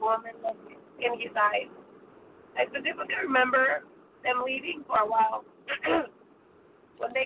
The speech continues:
came back twenty-five minutes later, she had healthy clothes. Interestingly,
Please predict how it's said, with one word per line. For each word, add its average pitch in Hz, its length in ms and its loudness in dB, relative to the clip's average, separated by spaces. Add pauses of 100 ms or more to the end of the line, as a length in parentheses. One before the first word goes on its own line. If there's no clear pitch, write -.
came 294 160 -10
back 269 320 0
twenty-five 294 400 -2
minutes 233 240 -6
later, 247 400 2
she - 80 -8
had 240 320 0
healthy 233 400 0
clothes. 208 400 -4 (320)
Interestingly, 349 800 -4